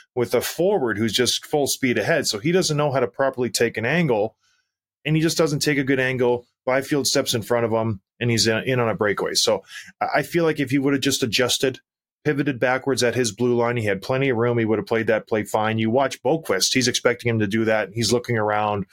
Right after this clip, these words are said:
for the trailer like he should. And he just, you know, Byfield scores a beautiful goal. So props to him. Quinton Byfield having a breakout season.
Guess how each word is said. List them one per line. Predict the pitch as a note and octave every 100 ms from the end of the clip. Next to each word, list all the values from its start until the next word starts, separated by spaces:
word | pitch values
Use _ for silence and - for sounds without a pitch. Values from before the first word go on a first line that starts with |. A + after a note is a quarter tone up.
| - _
for | D3 D3
the | B2
trailer | - F#3 F3 A#2
like | A2+ A2+
he | A2
should. | - F3+ C#3 G2 - _ - - - _ _ _ _ _ _ _ _ G#2+
And | A2
he |
just, | A#2+ A2+ - A#2+
you |
know, | A#2+ C#3+ A#2+ - - _ _ _
Byfield | A#2 A2 A#2+ C#3 B2+
scores | - C3+ A2+
a |
beautiful | C3 C3 C3
goal. | A#2+ D3+ F3 - _ _ _ _ _ _ _ _
So | - F#2+ F2 - _ _ _ _ _ _
props | C3+ F3+ -
to | B2+
him. | G2+ D3 - - _ _ _ _ -
Quinton | F#3+ A#2+
Byfield | B2 D#3+ A2 F#2
having | C3+ C3
a |
breakout | F#2+ B2 D#3 C3 -
season. | C3+ D3 F2